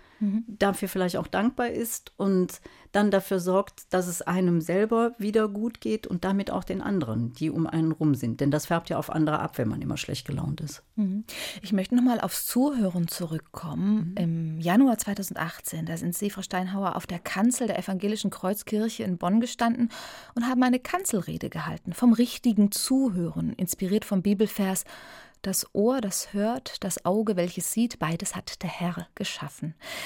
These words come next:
Speaker 1: Was beobachten Sie denn jetzt gerade? Ist Zuhören eher eine Kunst, die so im Zeitalter der Influencer, Inflation ein bisschen verloren geht?
Speaker 2: Absolut.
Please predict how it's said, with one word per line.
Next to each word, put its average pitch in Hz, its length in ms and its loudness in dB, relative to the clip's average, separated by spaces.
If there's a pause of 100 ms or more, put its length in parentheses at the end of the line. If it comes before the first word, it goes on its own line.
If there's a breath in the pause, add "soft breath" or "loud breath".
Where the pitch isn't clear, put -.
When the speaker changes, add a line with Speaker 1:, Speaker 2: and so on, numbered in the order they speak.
(160 loud breath)
Speaker 1:
Was 208 160 0
beobachten 226 680 0
Sie 214 220 2
denn 196 220 2
jetzt 196 380 0
gerade? 170 720 -2 (180)
Ist - 280 -2
Zuhören 208 760 0
eher 202 220 -2
eine 196 240 -2
Kunst, - 640 -2
die 196 100 -4
so 185 300 -6
im 185 240 -4
Zeitalter 185 920 -6 (460 loud breath)
der - 220 -8 (280)
Influencer, 202 1300 4
Inflation 208 840 4
ein 190 60 4
bisschen 185 260 -4
verloren 190 560 -2
geht? 277 360 -10 (260)
Speaker 2:
Absolut. 151 840 -6